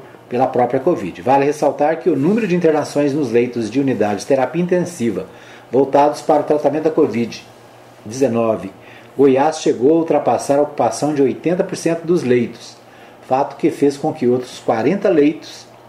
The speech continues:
sendo trinta adultos e dez para crianças, fossem reabertos pela Secretaria Estadual de Saúde, né? Então, o detalhe importante aqui é esse, né?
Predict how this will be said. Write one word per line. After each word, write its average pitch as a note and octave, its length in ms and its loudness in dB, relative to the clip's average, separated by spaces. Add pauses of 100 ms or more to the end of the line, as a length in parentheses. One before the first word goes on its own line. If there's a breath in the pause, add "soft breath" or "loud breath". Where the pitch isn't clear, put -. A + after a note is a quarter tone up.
(420 loud breath)
sendo C3 280 -2
trinta E3 380 2
adultos A#2 440 0
e F3+ 60 4
dez C#3 320 2
para D#3+ 200 0
crianças, D#3 520 0
fossem C#3+ 380 -2
reabertos B2+ 760 2
pela D3 180 0
Secretaria B2 680 -2 (540 loud breath)
Estadual A2+ 680 0
de A2+ 200 -6
Saúde, G2+ 680 -4
né? B2 100 -6
Então, C#3+ 500 0
o D3 200 2
detalhe B2 720 0
importante C#3 600 0
aqui D3 340 -4
é D3 160 2
esse, G2 340 -4
né? F3 260 0